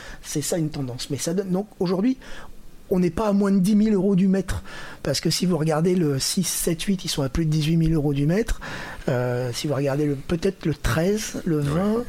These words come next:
Speaker 1: et le dix-neuf, qui sont peut-être en dessous, mais à neuf mille huit. Donc c'est pas ça qui va faire descendre en dessous de dix, dix mille euros du mètre.
Speaker 2: Prix moyen, euh, des biens en Île-de-France. Là aussi, on va voir une infographie avec, euh, voilà, vous l'avez mesuré, que l'on va voir.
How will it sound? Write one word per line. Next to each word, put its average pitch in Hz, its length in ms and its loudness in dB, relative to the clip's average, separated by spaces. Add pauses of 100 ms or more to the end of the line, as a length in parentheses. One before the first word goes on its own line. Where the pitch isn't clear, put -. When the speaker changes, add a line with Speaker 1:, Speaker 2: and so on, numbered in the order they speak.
(240)
Speaker 1:
et 151 240 2
le 156 140 2
dix-neuf, 180 580 0
qui 156 140 -2
sont 165 240 0
peut-être 165 320 -2
en 170 80 2
dessous, 247 240 2
mais 160 100 4
à 135 80 2
neuf 151 260 0
mille 190 160 4
huit. 214 280 0 (480)
Donc 160 160 0
c'est 165 80 0
pas 185 120 -2
ça 220 140 -2
qui 180 140 -2
va 156 80 0
faire 139 180 -4
descendre 175 320 0
en 156 40 2
dessous 165 180 -2
de 165 60 -2
dix, 165 200 0
dix 170 420 -4
mille 170 140 4
euros 170 140 2
du 156 100 0
mètre. 139 360 -4
Speaker 2:
Prix 156 220 0
moyen, 127 720 0
euh, 92 100 -2
des 92 160 -4
biens 107 160 -2
en 101 80 -2
Île-de-France. 98 680 -4
Là - 60 -6
aussi, 80 220 -6
on 92 40 -4
va 80 120 -4
voir 78 140 -4
une 90 100 -4
infographie 95 680 -4
avec, 87 380 -6
euh, 85 300 -6
voilà, 85 180 -8
vous 85 160 -10
l'avez 87 260 -6
mesuré, 98 800 -4 (840)
que 78 100 -12
l'on 76 180 -12
va 73 160 -12
voir. 98 320 -10